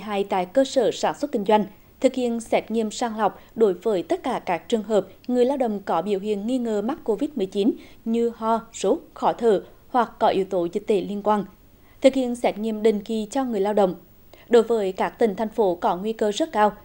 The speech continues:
xét nghiệm hàng tuần, tối thiểu cho hai mươi phần trăm người lao động có nguy cơ cao và xét nghiệm hàng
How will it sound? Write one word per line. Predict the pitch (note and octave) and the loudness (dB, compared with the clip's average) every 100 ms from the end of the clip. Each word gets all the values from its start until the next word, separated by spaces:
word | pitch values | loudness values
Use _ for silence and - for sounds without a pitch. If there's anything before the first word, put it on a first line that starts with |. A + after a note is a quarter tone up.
| - | -20
xét | - A3+ | 2 2
nghiệm | A3 A#3 | 2 -4
hàng | A3 A#3+ | -6 -6
tuần, | A3+ A#3 G#3 - | 2 2 2 -4
tối | - F#3+ | 0 0
thiểu | G3 A3+ | 2 0
cho | F3 A3 G#3+ | 2 0 -4
hai | C#4 C#4 | -2 0
mươi | C#4 | 0
phần | A3+ F#3 | -2 -4
trăm | A#3+ B3 | -2 -2
người | G#3+ F3 | 0 0
lao | G#3+ | 2
động | G3 F3+ - - | 0 0 -10 -2
có | A3+ F3+ | 0 0
nguy | F3+ A#3+ | -2 -4
cơ | A#3+ A#3 | -2 -2
cao | A3 G#3+ G#3+ - - | 2 2 0 -12 -4
và | B3+ A#3+ | -2 -2
xét | A#3+ F#3+ G#3 | 0 -2 -2
nghiệm | A3 G#3 | -8 -6
hàng | A3 | -8